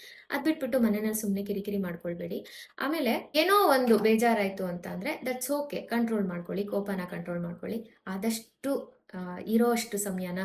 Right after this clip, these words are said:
ಸಂಸಾರದಲ್ಲಿ ಮತ್ತೊಬ್ರಿಗೆ ಉದಾಹರ-, ಉದಾಹರಣೆಯಾಗಿ ಬದುಕ್ಲಿಕ್ಕೆ ಪ್ರಯತ್ನ ಪಡಿ, ಆಯ್ತಾ? ಒಂದ್ ಸಣ್ಣ ಮಂದಹಾಸ ಮುಖದಲ್ಲಿರ್ಲಿ ಯಾವಾಗ್ಲೂನು. ಆ,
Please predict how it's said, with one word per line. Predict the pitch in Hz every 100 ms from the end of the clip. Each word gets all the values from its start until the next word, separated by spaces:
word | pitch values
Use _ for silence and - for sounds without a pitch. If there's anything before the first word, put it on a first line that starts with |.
| -
ಸಂಸಾರದಲ್ಲಿ | 196 190 202 190 180 180 226 - - - -
ಮತ್ತೊಬ್ರಿಗೆ | 226 220 302 269 233
ಉದಾಹರ-, | 233 202 208 226 226 208 196 196 196
ಉದಾಹರಣೆಯಾಗಿ | 196 269 262 220 196 185 175
ಬದುಕ್ಲಿಕ್ಕೆ | 196 175 185 190 180 247
ಪ್ರಯತ್ನ | 277 - 196 202 196 190 185
ಪಡಿ, | 175 175
ಆಯ್ತಾ? | 175 226 233
ಒಂದ್ | 262
ಸಣ್ಣ | 269 294 311 349
ಮಂದಹಾಸ | 269 202 202 202 190 202
ಮುಖದಲ್ಲಿರ್ಲಿ | 196 180 - 185 185 175 175
ಯಾವಾಗ್ಲೂನು. | 180 180 180 180 175 233 311 - - - -
ಆ, | -